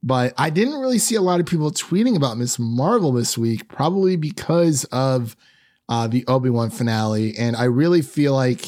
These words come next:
it's, it's the number one thing Marvel needs to fix, or excuse me, not Marvel, just Disney, um, in general.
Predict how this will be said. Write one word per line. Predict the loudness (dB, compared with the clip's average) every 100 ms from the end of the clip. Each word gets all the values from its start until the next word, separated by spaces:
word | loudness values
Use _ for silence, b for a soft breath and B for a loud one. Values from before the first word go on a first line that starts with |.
| -12 -14 -4
it's, | -2 0 -2 0
it's | -2 0
the |
number | 0 0 2
one | 0 0
thing | 0 0
Marvel | 2 2
needs | 2 0 -2
to | -4
fix, | -2 -2 -2 -6 -6 b b b -2
or | 0
excuse | 0 -4 -2 -2 0
me, | 0
not | -2 -2
Marvel, | -2 -2 0
just | 0 0 -2
Disney, | 0 0 2 2 2 0
um, | -2 -2 -2 -6 -4
in | -4
general. | -2 -2 0 0 -2